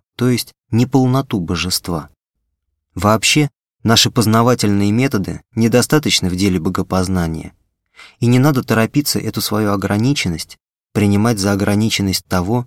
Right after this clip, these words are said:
что мы хотели бы постигнуть. Однако в нас заложена бессмертная божественная душа, которая и через эту ограниченность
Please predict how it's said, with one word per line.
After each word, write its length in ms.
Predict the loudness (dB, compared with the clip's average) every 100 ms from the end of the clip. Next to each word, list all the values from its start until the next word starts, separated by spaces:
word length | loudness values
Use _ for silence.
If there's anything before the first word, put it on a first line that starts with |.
| _
что 220 | -12 -2 0
мы 120 | 0
хотели 340 | -2 -4 -2
бы 140 | -2 -4
постигнуть. 760 | -6 -8 -8 -8 -8 -12 -14 _ _ _ _ _ _ _ _ _
Однако 460 | -6 0 0 0 -2
в 80 | 0
нас 320 | 0 -2 -6 -16 _ -6
заложена 500 | 0 2 2 0 0
бессмертная 680 | -2 -4 -2 -2 0 -2 -2
божественная 680 | -2 -4 -4 -4 -4 -2 -4
душа, 440 | -4 -6 -6 -10 _ _ _ _ _ _ _ _
которая 400 | -2 2 2 2
и 180 | 0 -2
через 340 | 0 0 0
эту 220 | -2 0
ограниченность 840 | -2 -2 -2 0 -2 -4 -6 -10